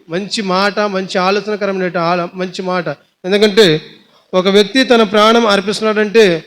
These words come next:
ఆ మాట వెనుక ఆ యొక్క ఆలోచన ఎంతో గొప్పది. ప్రియులారా, మనం ఆలోచిద్దాము. స్టెఫెను తన జీవిత కాలమంతా మరి జీవించినంత దినాలు జీవించి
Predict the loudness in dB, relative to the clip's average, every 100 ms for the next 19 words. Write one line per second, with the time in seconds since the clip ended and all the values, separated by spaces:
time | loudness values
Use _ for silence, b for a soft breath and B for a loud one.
0 | _ -10 -6 -2 0 0 -2 -4 -2 -2
1 | -2 -2 -2 -2 -2 -4 -4 0 0 2
2 | 0 -2 -2 -2 -4 -4 -4 -2 -2 -4
3 | -6 -4 -2 -2 -4 -6 -4 -2 -4 -4
4 | -2 2 4 4 2 -6 _ _ _ _
5 | _ _ _ _ b b b b 0 2
6 | 6 6 6 4 4 4 4 2 2 2
7 | 4 4 4 2 2 2 2 2 2 2
8 | 2 2 2 0 2 0 0 2 2 2
9 | 2 2 2 0 0 2 2 0